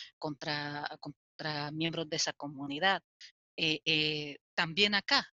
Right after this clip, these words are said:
eh, Bukele utiliza a los militares para evitar una protesta eh, localizada de una comunidad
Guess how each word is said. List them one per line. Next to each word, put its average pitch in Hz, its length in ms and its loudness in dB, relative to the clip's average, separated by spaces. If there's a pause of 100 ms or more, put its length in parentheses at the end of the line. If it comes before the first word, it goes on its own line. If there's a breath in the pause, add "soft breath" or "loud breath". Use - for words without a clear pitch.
eh, 151 460 -10 (200)
Bukele 214 500 2
utiliza 208 720 -2
a 180 60 0
los 170 160 -10
militares 214 840 0
para 156 480 -2 (260)
evitar 170 380 4
una 214 180 2
protesta 190 1040 0 (380)
eh, 151 720 -6
localizada 165 1120 4
de 156 160 -4
una 202 260 2
comunidad 185 640 0